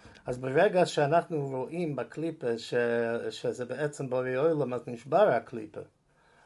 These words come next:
כן? אז זה בחצות לילה. מה קורה בחצות לילה? אז הוא אומר שהלילה הולכת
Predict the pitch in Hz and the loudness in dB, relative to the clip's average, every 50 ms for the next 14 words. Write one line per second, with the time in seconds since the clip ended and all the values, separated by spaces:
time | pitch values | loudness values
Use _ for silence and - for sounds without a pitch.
0 | _ _ - - 131 131 147 175 180 175 _ _ - - - - 127 123 147 185 | _ _ -2 0 0 2 2 0 -2 -6 _ _ -20 -12 -4 -4 -2 0 4 4
1 | 202 190 160 160 - 151 - - - 170 160 147 147 - 151 147 135 127 117 110 | 4 6 4 4 2 2 0 2 4 4 4 4 2 2 4 4 4 4 2 0
2 | 110 127 139 139 - 175 156 139 131 127 - - 117 - - 131 131 113 - - | -2 -2 -2 -2 0 -2 -2 0 -2 -4 -6 -8 -8 -6 -6 -6 -6 -6 -6 -4
3 | 120 113 107 104 104 101 107 123 - _ _ _ _ _ _ _ _ _ _ _ | -4 -4 -4 -4 -6 -6 -8 -10 -10 _ _ _ _ _ _ _ _ _ _ _
4 | _ _ _ _ _ _ _ _ _ _ - - 127 120 135 139 131 143 185 208 | _ _ _ _ _ _ _ _ _ _ -2 0 0 0 2 0 0 2 2 4
5 | 190 160 - - 139 123 131 131 135 147 170 196 202 180 165 143 139 151 175 170 | 4 4 4 4 4 4 4 4 4 4 4 4 6 4 4 2 4 2 2 2
6 | 170 165 | 2 -2